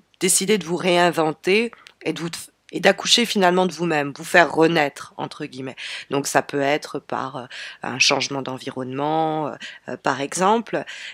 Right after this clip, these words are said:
Et, euh, de façon plus générale, on a quand même l'idée que les épreuves du huit de bâton, ici, ont été, euh, transformées positivement et, euh, prennent une forme plus positive. On va avoir pour la période estivale, donc qui va s'étaler de juillet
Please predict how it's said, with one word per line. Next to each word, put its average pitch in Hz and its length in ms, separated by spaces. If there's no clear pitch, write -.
Et, 214 440
euh, 160 280
de 185 140
façon 202 340
plus 196 160
générale, 196 720
on 175 120
a 180 80
quand 190 160
même 214 160
l'idée 202 220
que - 120
les 175 160
épreuves 202 360
du 175 100
huit 180 160
de 185 140
bâton, 180 420
ici, 220 440
ont 170 140
été, 180 380
euh, 143 100
transformées 185 640
positivement 185 880
et, 185 240
euh, 160 120
prennent 214 360
une 165 120
forme 196 360
plus - 200
positive. - 600
On 202 60
va 202 160
avoir 214 400
pour 175 140
la 165 120
période 175 460
estivale, 196 640
donc 175 220
qui - 140
va 160 120
s'étaler 165 460
de 165 140
juillet 165 600